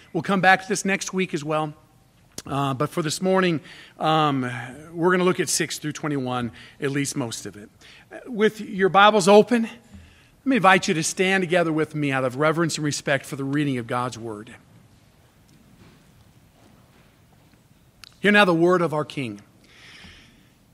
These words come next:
Then she, Naomi, arose with her daughters-in-law that she might return from the land of Moab. For she had heard in the land of Moab that the Lord had visited his people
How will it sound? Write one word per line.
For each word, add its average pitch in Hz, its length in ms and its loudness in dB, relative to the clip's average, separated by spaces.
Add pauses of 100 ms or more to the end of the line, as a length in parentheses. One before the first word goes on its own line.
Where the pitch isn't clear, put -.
(320)
Then 208 200 8
she, 233 580 4 (160)
Naomi, 190 540 4 (180)
arose 190 560 6
with 202 160 2
her 208 100 0
daughters-in-law 180 1000 2 (720)
that 143 80 -4
she 196 220 -2
might 190 200 4
return 196 480 -2
from 185 160 -6
the 170 80 -2
land 170 360 -2
of 143 120 -8
Moab. 123 540 -6 (840)
For 151 120 -8
she 196 180 -2
had 196 120 4
heard 214 340 8
in 196 60 -2
the 180 100 0
land 185 340 2
of 160 100 2
Moab 190 420 6
that 180 180 2
the 170 80 2
Lord 202 400 4
had 180 180 -2
visited 180 640 0
his 190 180 -4
people 151 640 -4